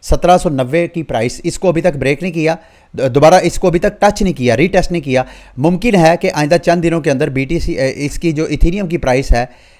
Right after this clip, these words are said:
यहाँ से ऊपर टच करके फिर आपको पुल बैक करती हुई नज़र आए, ये भी आपने इसको वॉच करना है। लेकिन सोलाना की प्राइस जो है दोबारा इसको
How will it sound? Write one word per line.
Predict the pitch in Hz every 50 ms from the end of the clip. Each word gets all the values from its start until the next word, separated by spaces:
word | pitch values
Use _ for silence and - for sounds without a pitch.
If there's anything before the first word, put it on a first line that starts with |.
| _ -
यहाँ | 117 131 147 143 175 190 180
से | - 151 139 139 151 - -
ऊपर | 143 135 - - 175
टच | 175 - 156 156 -
करके | - 147 139 135 -
फिर | 147 - 147 151
आपको | 143 131 127 - 139 135
पुल | - - 135
बैक | 123 123 127 123
करती | - 113 101 - 123
हुई | 110 117 123
नज़र | 110 104 92 101 98
आए, | 92 85 - - - - - _ _ -
ये | 143 160
भी | 175 185
आपने | 175 170 170 170 160
इसको | 147 - 165
वॉच | 143 123 127 147 -
करना | - 131 120 123
है। | 120 - - - _ -
लेकिन | 180 170 214
सोलाना | 190 - - 156 143 147 156 180 240 269
की | - 254
प्राइस | - - 139 139 143 135
जो | 143 147
है | 127 123 123
दोबारा | 113 127 113 127 147 202
इसको | 233 208 170 - - 151 139 135 131 127 -